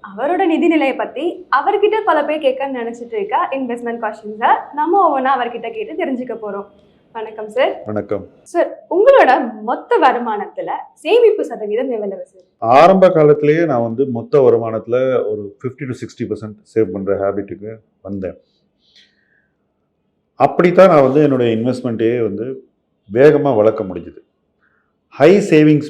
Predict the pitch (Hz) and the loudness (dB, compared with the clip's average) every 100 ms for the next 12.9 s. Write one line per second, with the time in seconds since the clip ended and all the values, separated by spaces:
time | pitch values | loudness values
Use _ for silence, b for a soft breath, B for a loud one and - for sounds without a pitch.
0 | - 110 107 98 98 104 131 135 117 117 | -6 -6 -4 -4 0 0 0 -4 -4 -6
1 | 117 147 160 151 135 117 110 104 123 139 | 4 4 6 2 2 2 0 -2 0 0
2 | - 107 98 90 90 101 127 110 104 113 | -2 -6 -6 -6 -4 -4 -4 -6 -8 -4
3 | 147 147 127 - 98 117 127 127 117 101 | -4 -4 -8 -6 -2 -2 0 -4 -2 0
4 | 104 107 90 87 104 139 107 98 104 107 | 0 -2 -6 -6 -4 -6 -8 -10 -8 -4
5 | 151 180 - _ - 135 139 208 160 123 | -4 -6 -16 _ -4 -2 4 6 6 6
6 | 117 - 107 156 151 _ _ _ _ _ | 2 -2 -4 -4 -8 _ _ _ _ _
7 | - 110 156 165 151 - - 87 82 - | -4 4 6 6 4 -2 -6 -10 -12 -14
8 | _ _ _ 123 151 131 131 131 - 185 | _ _ _ -6 0 2 2 -2 0 2
9 | 180 - 120 107 101 104 139 220 - B | 2 2 -4 -4 -4 -2 -2 -2 -6 B
10 | B B B _ - 131 127 120 110 101 | B B B _ -8 -6 -6 0 0 2
11 | 92 - - b _ _ _ 147 156 135 | -2 -8 -16 b _ _ _ -2 0 0
12 | 120 117 110 113 117 101 95 90 87 | -2 2 4 4 4 0 -4 -6 -8